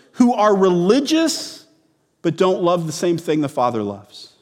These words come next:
Now, identifying the religious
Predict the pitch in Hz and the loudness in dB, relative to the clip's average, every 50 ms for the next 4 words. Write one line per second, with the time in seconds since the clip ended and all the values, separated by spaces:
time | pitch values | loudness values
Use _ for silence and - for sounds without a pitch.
0 | _ _ _ _ _ _ _ _ _ _ _ _ _ _ _ _ _ _ _ _ | _ _ _ _ _ _ _ _ _ _ _ _ _ _ _ _ _ _ _ _
1 | _ _ _ _ _ _ _ _ _ _ _ _ _ _ _ _ - 139 147 143 | _ _ _ _ _ _ _ _ _ _ _ _ _ _ _ _ -6 -4 -2 -2
2 | 151 156 196 214 208 214 190 185 180 170 165 156 151 156 170 185 180 170 170 160 | 0 2 2 2 2 2 0 0 2 2 2 2 2 4 2 2 2 2 0 -2
3 | 160 - - | -2 -4 -10